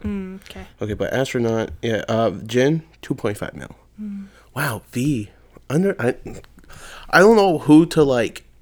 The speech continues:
Speaker 2: somehow part of me thinks, like, J-Hope and Suga,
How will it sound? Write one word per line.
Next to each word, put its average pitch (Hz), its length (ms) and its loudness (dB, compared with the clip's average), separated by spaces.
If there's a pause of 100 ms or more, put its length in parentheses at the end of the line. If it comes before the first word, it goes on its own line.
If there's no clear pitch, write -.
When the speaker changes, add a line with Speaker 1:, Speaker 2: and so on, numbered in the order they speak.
(220)
Speaker 2:
somehow 160 420 4
part 147 220 2
of 143 60 2
me 139 80 2
thinks, 127 280 -2
like, 113 300 -4 (500)
J-Hope 110 540 0
and 90 400 -4 (180)
Suga, 110 680 -4